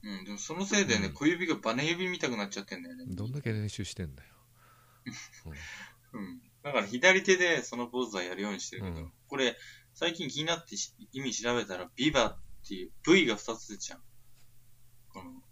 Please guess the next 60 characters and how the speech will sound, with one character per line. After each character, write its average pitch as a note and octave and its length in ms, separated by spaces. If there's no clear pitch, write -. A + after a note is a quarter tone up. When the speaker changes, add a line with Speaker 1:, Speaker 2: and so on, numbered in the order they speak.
Speaker 1:
交 G#2+ 200
差 G2 140
す G2 100
る - 80
こ G2 100
の F#2+ 80
ポ G3 120
ー - 20
ズ。 F#3+ 120
Speaker 2:
交 F3 40
差 E3 160
さ - 0
せ G3 140
な G3+ 100
く - 80
て - 100
も F2 80
ブ A2+ 140
イ F#2+ 60
二 - 220
つ、 G#2 140
三 G2 180
つ - 160
ぐ C3 100
ら B2 100
い - 20
に D#2 60
な D2+ 60
っ - 80
ち - 80
ゃ - 20
う - 40
か。 - 140
Speaker 1:
<laughs> G2 380
な B2+ 120
っ - 60
て - 100
る。 F2+ 120
だ G2 120
か F#2 60
ら、 F2+ 80
ま G2 140
あ、 F#2+ 80
ビ A#2+ 180
バ F#2+ 140
と - 120
か。 - 160
で A2+ 80
も、 C3+ 200
戦 A3+ 300
争 A#3 320
を G#3 80
意 G#3+ 80
味 G#3 120
す F#3+ 80
る A2+ 80
ウ - 40
ォ B2+ 400
ー G#2 40
の F2+ 280